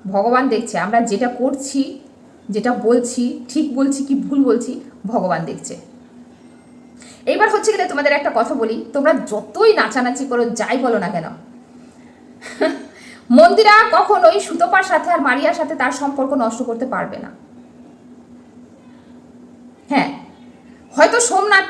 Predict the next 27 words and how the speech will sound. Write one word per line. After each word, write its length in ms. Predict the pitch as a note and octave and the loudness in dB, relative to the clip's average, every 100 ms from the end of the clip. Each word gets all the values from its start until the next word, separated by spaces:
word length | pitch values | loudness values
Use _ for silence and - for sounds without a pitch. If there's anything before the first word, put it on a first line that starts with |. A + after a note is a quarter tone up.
| - | 0
পছন্দ 340 | C4+ G#4 A4 | 0 2 2
করে 180 | G#4+ G#4 | 4 6
না 120 | G#4 | 4
বলে 360 | G4+ C4 C#4 - - - - - - | 2 0 -2 -6 -18 -20 -20 -20 -4
মাঝে 260 | D4 F4 | 0 2
মধ্যে 200 | A4+ A4+ | 2 4
একটু 160 | A4+ A4+ | 4 4
ইগনোর 340 | D4 E4 F4+ | 2 2 2
করার 200 | F4 D#4+ E4 | 4 4 4
চেষ্টা 260 | C4 - | 0 -2
করবে 380 | D#4 A#3 G3+ G#3+ - - - - - - - - | -2 -2 -2 -4 -8 -18 -20 -20 -20 -20 -20 -12
সোমনাথকে 400 | D#4 C4 C4+ C4+ | -6 -4 -2 0
দেখানোর 360 | A3 D4 C#4 | 0 0 -2
জন্য 220 | A#3+ A3+ | -2 -2
যে 60 | B3+ | 0
আমার 180 | D#4+ F#4 | 0 0
খুব 120 | D#4 | -2
একটা 180 | B3 C#4 | -2 -2
ফারাক 280 | C#4 A#3+ C#4 - | -2 0 -2 -4
পড়ে 180 | F3+ | -6
না, 280 | E3 - - - - - - - - - - - - - - - | -6 -10 -18 -20 -20 -20 -20 -20 -20 -20 -20 -20 -20 -20 -20 -6
কিন্তু 220 | B3+ C#4+ D4 C#4 - - G#3+ | -2 -2 -4 -6 -8 -6 -2
ultimately 460 | C4+ G4 F#4+ F#4 G4 F#4+ | 0 0 -4 -2 -4 -4
কিন্তু 180 | E4+ C4 C4 - - - - - - - - B3 | -4 -4 -6 -12 -20 -20 -20 -20 -20 -20 -6 2
মনের 280 | C4+ G4+ - | 2 2 0
থেকে 180 | G4 D4+ A#3 - - | -4 -2 -2 -4 2
কখনোই 440 | A#3+ - G4 D#4 | 4 4 4 4